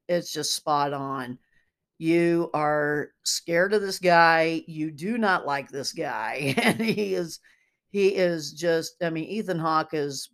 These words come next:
definitely, in my opinion, one of the most underrated actors that's out right now. Um, even back in the nineties, you know, he did play a lot of really good roles, and this is definitely one of them. So, uh, this is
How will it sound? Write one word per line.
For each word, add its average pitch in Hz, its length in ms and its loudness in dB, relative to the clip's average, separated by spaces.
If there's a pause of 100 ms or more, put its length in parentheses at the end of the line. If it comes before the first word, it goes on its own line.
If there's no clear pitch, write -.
(120)
definitely, 160 720 -2
in 147 120 -4
my 156 220 -2
opinion, 151 500 -4
one 156 180 -4
of 147 60 -4
the 147 80 -6
most 147 320 -4
underrated 156 580 0
actors 151 540 -2
that's 135 200 -8
out 147 300 0
right 143 260 0
now. 151 460 0 (640)
Um, 151 640 4
even 170 560 2
back 156 280 4
in 156 80 -4
the 147 80 -2
nineties, 156 680 -2
you 156 100 -4
know, 156 100 -4
he 208 140 -4
did 240 200 0
play 220 200 0
a 220 60 2
lot 208 220 4
of 208 100 0
really 190 180 0
good 175 220 -2
roles, 156 520 2
and 143 240 -2
this 151 240 0
is 127 160 -8
definitely 156 680 -2
one 151 260 -4
of 110 140 -8
them. 87 240 -14 (560)
So, 165 800 4
uh, 156 460 4
this 190 340 0
is 160 380 -4